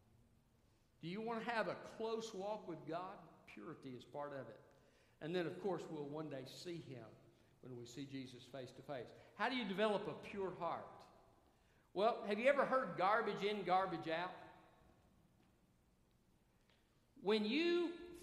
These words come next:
fill your mind with every kind of filthy garbage, guess what's gonna be in your thinking?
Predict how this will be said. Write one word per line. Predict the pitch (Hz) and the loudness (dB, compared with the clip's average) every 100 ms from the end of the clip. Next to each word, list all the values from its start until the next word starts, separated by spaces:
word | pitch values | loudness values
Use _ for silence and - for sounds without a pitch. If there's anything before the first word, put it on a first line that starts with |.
| - | 2
fill | 269 285 285 | 6 8 6
your | 226 254 254 | 4 4 4
mind | 233 233 196 165 147 | 2 2 2 2 0
with | 156 | -2
every | 180 220 220 | 0 -2 -4
kind | - 220 175 | -4 -4 -4
of | 139 | -6
filthy | 185 202 202 185 | -8 -8 -8 -8
garbage, | 160 156 135 107 - - - - - - _ _ _ _ _ _ _ _ _ _ _ _ _ - | -6 -6 -6 -10 -14 -20 -20 -20 -20 -20 _ _ _ _ _ _ _ _ _ _ _ _ _ -8
guess | 165 165 | -8 -6
what's | 165 - | -8 -6
gonna | 165 | -8
be | 143 139 | -6 -6
in | 131 | -8
your | 127 | -10
thinking? | 123 127 120 - | -12 -14 -16 -20